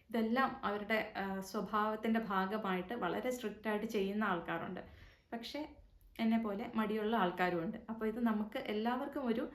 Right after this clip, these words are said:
ആ, പല, നമ്മുടെ സാഹചര്യത്തിൽ ഏത് രീതിയിൽ നമുക്കിത് നടത്തിയെടുക്കാം എന്നുള്ള ഒരു ചിന്തയിൽ നിന്നാണ് ഇന്ന് ഈ വീഡിയോ ചെയ്യുന്നത്. അപ്പൊ ഇത് നിങ്ങൾ കണ്ടിട്ട് നിങ്ങളുടെ, ആ, നിങ്ങൾ നടക്കാറുണ്ടോ? നിങ്ങളുടെ നടപ്പ് ഇങ്ങനെയൊക്കെയാണോ? നിങ്ങളൊന്ന്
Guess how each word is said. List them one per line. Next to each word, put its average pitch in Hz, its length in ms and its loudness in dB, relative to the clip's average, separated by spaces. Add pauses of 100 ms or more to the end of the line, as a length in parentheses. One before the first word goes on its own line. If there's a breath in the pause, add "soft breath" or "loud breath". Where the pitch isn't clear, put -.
(520 loud breath)
ആ, 196 360 -2
പല, 226 220 4
നമ്മുടെ 226 340 2
സാഹചര്യത്തിൽ 226 680 2
ഏത് 220 440 2
രീതിയിൽ 226 360 2
നമുക്കിത് 202 420 -2
നടത്തിയെടുക്കാം 190 840 0
എന്നുള്ള 208 520 0
ഒരു 220 160 2
ചിന്തയിൽ 226 460 2
നിന്നാണ് 220 360 2
ഇന്ന് 220 200 4
ഈ 220 60 8
വീഡിയോ 214 340 2
ചെയ്യുന്നത്. 190 540 2 (580 loud breath)
അപ്പൊ 240 140 6
ഇത് 294 120 4
നിങ്ങൾ 285 200 0
കണ്ടിട്ട് 254 560 4 (300 loud breath)
നിങ്ങളുടെ, 240 680 6
ആ, 220 80 4 (400)
നിങ്ങൾ 240 360 4
നടക്കാറുണ്ടോ? 233 640 4
നിങ്ങളുടെ 214 400 2
നടപ്പ് 226 300 2
ഇങ്ങനെയൊക്കെയാണോ? 208 560 0
നിങ്ങളൊന്ന് 214 400 0